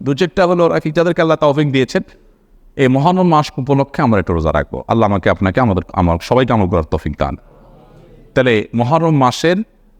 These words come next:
প্রধান এবং মূল বিশেষ আমল হলো নফল রোজার মাস এটা, অতএব আমরা নফল রোজা রাখার চেষ্টা করবো। আল্লাহ আমাদেরকে সে তৌফিক দান করুন। এছাড়া আরেকটা মৃত-, গুরুত্বপূর্ণ বিষয় হলো মহরম মাসের একটা দিন আছে বিশেষ তাৎপর্যপূর্ণ দিন,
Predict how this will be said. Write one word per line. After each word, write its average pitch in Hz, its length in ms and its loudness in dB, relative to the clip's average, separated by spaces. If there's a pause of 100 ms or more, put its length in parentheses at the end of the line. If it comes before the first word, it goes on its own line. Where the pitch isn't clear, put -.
(280)
প্রধান 170 560 2 (460)
এবং 113 360 2
মূল 185 600 2 (400)
বিশেষ 175 480 0
আমল 151 260 0
হলো 160 440 0 (180)
নফল 127 340 0
রোজার 107 240 0
মাস 85 260 0
এটা, - 180 -8 (380)
অতএব 117 200 0
আমরা 127 200 2
নফল 101 240 0
রোজা 82 160 0
রাখার 73 200 -4
চেষ্টা - 280 -8
করবো। - 240 -10
আল্লাহ 123 220 2
আমাদেরকে 98 260 0
সে 90 120 -2
তৌফিক 78 300 -2
দান 69 160 -4
করুন। - 240 -12 (760)
এছাড়া 196 300 0
আরেকটা 175 320 0
মৃত-, 170 360 -2
গুরুত্বপূর্ণ 151 500 0
বিষয় 143 260 -2
হলো 170 120 2
মহরম 147 440 0
মাসের 135 320 0 (140)
একটা 107 380 -2
দিন 120 440 0
আছে 143 300 -2
বিশেষ 127 380 -4
তাৎপর্যপূর্ণ 78 800 -2
দিন, 69 160 -4